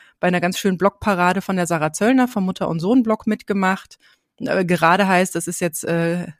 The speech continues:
Ende Oktober, Anfang November zwanzig zweiundzwanzig. Je nachdem, wann ihr die Folge hört, ähm, könnt ihr da vielleicht nochmal nachschauen. Da hatte Sarah ganz explizit gefragt, ähm, ja, was,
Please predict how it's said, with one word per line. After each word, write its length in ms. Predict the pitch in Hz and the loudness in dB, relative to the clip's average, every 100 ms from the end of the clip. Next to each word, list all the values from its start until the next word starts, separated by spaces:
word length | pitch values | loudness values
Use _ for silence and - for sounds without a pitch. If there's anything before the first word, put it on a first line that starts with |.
| _ _ - | _ _ 0
Ende 260 | 190 190 | 2 2
Oktober, 440 | - - 220 202 185 | 0 -2 0 2 0
Anfang 380 | 180 - 180 - | -2 -4 -6 -4
November 500 | 180 175 180 214 208 | -4 0 2 2 0
zwanzig 400 | - 185 190 185 | -2 -6 -6 -10
zweiundzwanzig. 800 | - 180 190 196 185 185 190 - _ - - - | 0 0 2 -2 -2 -4 -4 -10 _ -20 -18 -2
Je 120 | 190 | 0
nachdem, 320 | 185 190 170 | 2 0 0
wann 160 | 165 190 | 0 0
ihr 120 | 185 | -4
die 100 | 180 | -4
Folge 360 | - 175 180 | -2 0 0
hört, 380 | 170 170 175 - | 0 0 0 -4
ähm, 240 | - 165 156 | -6 -6 -4
könnt 220 | 170 170 | -6 -4
ihr 60 | 165 | -4
da 200 | 156 165 | -4 -4
vielleicht 220 | 156 151 | -10 -8
nochmal 160 | 156 143 | -6 -4
nachschauen. 1400 | 151 196 - _ - _ _ - 170 170 190 202 196 | -4 -6 -10 _ -20 _ _ -8 0 2 2 2 0
Da 120 | 170 | -2
hatte 180 | 175 185 | -2 -2
Sarah 240 | 175 175 180 | 0 0 0
ganz 180 | 185 | -2
explizit 460 | - - 208 - - | -4 -6 -6 -8 -12
gefragt, 580 | 190 - 170 185 196 - | -14 -4 0 0 0 -4
ähm, 300 | 196 196 202 | -2 0 0
ja, 160 | 277 | 0
was, 260 | 208 202 | 0 -4